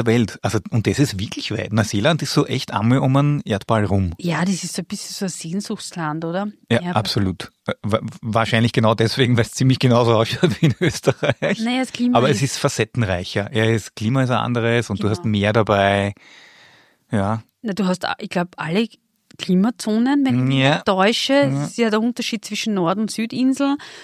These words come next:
Speaker 2: Äh, so ziemlich alle Landschaften, die man sich vorstellen kann, quasi von der Skipiste ins Meer. Also schon irgendwie cool.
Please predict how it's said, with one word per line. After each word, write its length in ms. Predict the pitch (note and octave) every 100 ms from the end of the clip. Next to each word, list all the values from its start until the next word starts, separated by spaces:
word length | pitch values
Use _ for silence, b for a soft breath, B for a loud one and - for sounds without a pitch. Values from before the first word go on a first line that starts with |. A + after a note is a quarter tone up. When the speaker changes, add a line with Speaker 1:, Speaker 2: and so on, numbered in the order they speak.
| B B -
Speaker 2:
Äh, 340 | F#3+ F#3+ G3
so 160 | G3 G3
ziemlich 400 | - G#3+ A#3 -
alle 220 | D3+ F#3
Landschaften, 640 | G#3 D3 F#3+ G#3+ G#3+ - A3+
die 80 | G#3+
man 100 | G#3+
sich 140 | A3
vorstellen 420 | - F3 - G#3+
kann, 220 | G#3 G#3+
quasi 320 | G#3+ D#3+ F3+ G#3
von 120 | G3+
der 80 | G3+
Skipiste 580 | G#3 G3+ A3 A3 -
ins 180 | A3 G#3
Meer. 320 | F3 E3 G#3+ B3+ B B B B
Also 160 | - D3+
schon 180 | - E3
irgendwie 180 | D#3+ D#3+ -
cool. 180 | E3 D#3+